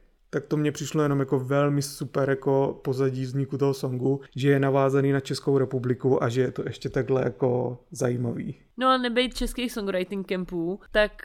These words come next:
Speaker 1: <laughs>
Speaker 2: nevznikne spousta eurovizních songů a nebejt songwriting campů obecně v posledních
Speaker 1: Mhm.
Speaker 2: letech. To třeba, až budeme mít, eh, někdy tu epizodu, kde budeme probírat Subwoofer,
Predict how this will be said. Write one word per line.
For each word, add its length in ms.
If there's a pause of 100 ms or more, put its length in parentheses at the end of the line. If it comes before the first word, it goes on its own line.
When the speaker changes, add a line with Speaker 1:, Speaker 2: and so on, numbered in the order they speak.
Speaker 1:
<laughs> 220
Speaker 2:
nevznikne 800
spousta 360
eurovizních 480
songů 480 (120)
a 340
nebejt 460
songwriting 720
campů 460
obecně 800
v 40
posledních 600
Speaker 1:
Mhm. 20
Speaker 2:
letech. 460 (100)
To 120
třeba, 320
až 200
budeme 280
mít, 220 (300)
eh, 40
někdy 260
tu 140
epizodu, 500
kde 360
budeme 600
probírat 600
Subwoofer, 680